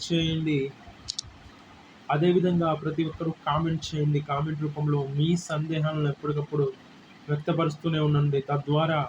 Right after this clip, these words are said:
మరిన్ని వీడియోలు ఎప్పటికప్పుడు మీకు అందుబాటులో ఉంచే అవకాశం అయితే ఉంటుంది కాబట్టి. ఇక ఫ్రెండ్స్ అందరూ కూడా మర్చిపోకుండా మన ఛానల్ని సబ్స్క్రైబ్ చేసుకోండి. సబ్స్క్రైబ్ చేసుకొని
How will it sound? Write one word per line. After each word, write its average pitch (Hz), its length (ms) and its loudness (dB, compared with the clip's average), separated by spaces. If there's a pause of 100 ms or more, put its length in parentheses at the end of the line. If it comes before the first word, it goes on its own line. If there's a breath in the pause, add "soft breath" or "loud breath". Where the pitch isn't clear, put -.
(640)
మరిన్ని 170 440 4
వీడియోలు 165 400 4
ఎప్పటికప్పుడు 156 480 -6
మీకు 147 200 -4
అందుబాటులో 147 440 0
ఉంచే 139 260 -6
అవకాశం 156 400 -4
అయితే 147 220 -2
ఉంటుంది 139 260 -6
కాబట్టి. 131 400 -6 (3250)
ఇక 175 160 2
ఫ్రెండ్స్ 190 380 4
అందరూ 208 240 4
కూడా 196 240 4
మర్చిపోకుండా 185 720 0
మన 175 160 2
ఛానల్ని 170 320 2
సబ్స్క్రైబ్ 165 600 -2
చేసుకోండి. 160 640 -2
సబ్స్క్రైబ్ 147 540 -2
చేసుకొని 165 480 -2